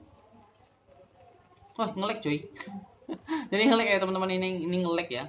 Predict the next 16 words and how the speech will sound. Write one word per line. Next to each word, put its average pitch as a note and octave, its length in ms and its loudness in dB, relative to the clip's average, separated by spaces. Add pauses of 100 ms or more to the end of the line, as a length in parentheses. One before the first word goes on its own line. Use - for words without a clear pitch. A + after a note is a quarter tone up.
(960)
Oke A3 160 2
guys, A3 160 4
jadi A3+ 340 0
itu A#3 140 -8
tadi A#3+ 240 -4
nge-lag, F#3+ 400 4
jadi F#3 240 2
aku, F#3+ 240 -2 (400)
eh, D#3 240 2
relok D3+ 320 4
ya. A2 240 -8
Kita D3+ 240 -4
langsung, D3+ 340 -4 (320)
oh F3 140 -4
ini F#3+ 80 -2
ada D#3+ 320 0